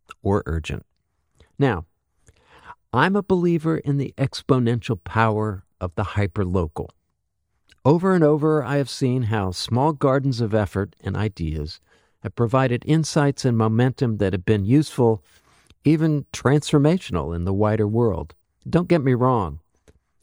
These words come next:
I'm fully aware that small-town miracles will not provide all the answers we need to successfully address our growing earthling dilemmas. But there are enough real-world,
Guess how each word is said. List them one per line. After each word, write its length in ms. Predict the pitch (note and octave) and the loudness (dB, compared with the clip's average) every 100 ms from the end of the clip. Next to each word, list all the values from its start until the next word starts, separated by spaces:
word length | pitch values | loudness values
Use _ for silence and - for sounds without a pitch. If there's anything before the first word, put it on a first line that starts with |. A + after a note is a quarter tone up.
| - | -2
I'm 100 | D3 | -2
fully 380 | - G3 F#3 F3+ | 0 0 4 4
aware 400 | D#3 C3+ C3+ B2+ | 4 4 2 2
that 160 | A#2 | -2
small-town 580 | - B2+ B2 - B2+ A#2+ | 0 2 2 2 0 0
miracles 580 | A2+ A2 A2 A2+ A2 - | 0 0 0 0 -2 -2
will 200 | B2 A#2 | -2 0
not 320 | A#2 A#2 C3+ | 0 -2 -2
provide 400 | - A#2+ G#2+ G2+ | -4 0 0 0
all 160 | G2+ A2+ | 0 0
the 200 | B2 A2 | 0 0
answers 380 | A2 - G#2+ - | -2 -4 -6 -2
we 160 | A#2+ | -2
need 300 | A#2 G2 E2 | 0 0 -2
to 80 | F#2 | -10
successfully 840 | - - - B2 A#2+ - C3+ B2 A#2+ | -12 -12 -4 -4 -4 -4 -4 -2 -2
address 500 | A2+ A2 F#2+ F#2 - | 0 -2 -2 -6 -8
our 140 | F#2+ F2+ | -6 -4
growing 560 | - G#2+ A2 G#2+ G#2+ - - | -2 0 0 -2 -4 -8 -2
earthling 600 | G#2 - A2+ G2+ G2 F2+ | -2 -2 -2 -2 -2 -2
dilemmas. 600 | F#2 F2 E2+ D2 - - - _ _ _ _ _ _ _ _ _ - | -2 0 -2 -4 -8 -18 -20 _ _ _ _ _ _ _ _ _ -8
But 140 | B2+ | -4
there 220 | - D3 D3 | 2 2 4
are 80 | |
enough 320 | C#3+ E3 G3 - | 2 0 -2 -4
real-world, 840 | A#2+ D3 G#3 G3 B2 A#2+ B2 B2 | 0 2 4 2 0 2 2 -2